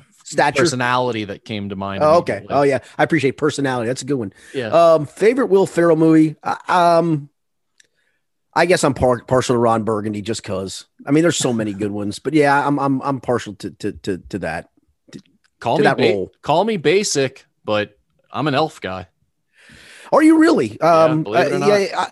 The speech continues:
Speaker 1: I, I'm not a big Christmas movie guy, but that is
Speaker 2: Me
Speaker 1: usually a
Speaker 2: neither.
Speaker 1: staple. No, that's usually a staple in our house, believe it or not, um,
Speaker 2: Yeah, it's the
Speaker 1: to,
Speaker 2: only
Speaker 1: to
Speaker 2: one I'll
Speaker 1: watch Elf,
Speaker 2: watch.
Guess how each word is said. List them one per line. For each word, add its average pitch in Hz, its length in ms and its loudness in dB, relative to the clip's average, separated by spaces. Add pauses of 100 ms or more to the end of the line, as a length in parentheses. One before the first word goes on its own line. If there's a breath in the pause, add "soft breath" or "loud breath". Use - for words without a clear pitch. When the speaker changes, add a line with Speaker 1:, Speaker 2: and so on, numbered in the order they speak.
(240 loud breath)
Speaker 1:
I, 170 60 4
I'm 247 120 4
not 247 140 4
a 190 40 2
big 170 200 0
Christmas 190 420 -2
movie 170 320 0
guy, 170 280 4
but 147 160 -2
that 160 140 4
is 147 140 0
Speaker 2:
Me 147 80 2
Speaker 1:
usually 139 180 2
a - 20 2
Speaker 2:
neither. 110 140 -4
Speaker 1:
staple. 143 480 0
No, 175 280 0
that's 180 140 2
usually 214 200 0
a - 20 0
staple 190 360 2
in 180 60 4
our 175 120 2
house, 180 220 0
believe 123 320 -2
it 113 40 -4
or 113 80 -2
not, 117 360 -4
um, 127 200 -2
Speaker 2:
Yeah, 120 100 -2
it's 117 120 -6
the 113 80 -6
Speaker 1:
to, - 60 -2
Speaker 2:
only 135 100 -2
Speaker 1:
to 143 60 -2
Speaker 2:
one 127 120 0
I'll 139 80 2
Speaker 1:
watch 139 100 -4
Elf, 156 260 2
Speaker 2:
watch. 165 100 0